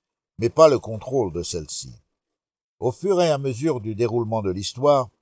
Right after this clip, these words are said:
il devient clair que le père était toujours le chef de famille et le maître de l'exploitation. En effet, un peu plus loin dans la parabole, il dit au fils aîné, «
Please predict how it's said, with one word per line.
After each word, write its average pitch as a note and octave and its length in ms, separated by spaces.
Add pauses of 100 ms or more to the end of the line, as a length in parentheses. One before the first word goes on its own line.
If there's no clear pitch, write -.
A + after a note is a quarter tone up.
(280)
il B2+ 120
devient D#3 440
clair D3 300
que B2+ 100
le A#2 140
père C3+ 280
était A2+ 200
toujours A2+ 340
le G#2 80
chef A2+ 300
de F#2 100
famille A2+ 520 (340)
et G#2+ 100
le A2+ 100
maître B2 400
de G2+ 120
l'exploitation. F#2+ 1000 (920)
En A#2+ 120
effet, D#3 400 (300)
un G#2+ 100
peu D3+ 180
plus C#3 180
loin D3+ 280
dans B2+ 140
la A#2 100
parabole, B2 580
il G#2+ 160
dit A#2 220
au G2+ 80
fils G2 320
aîné, « G#2 380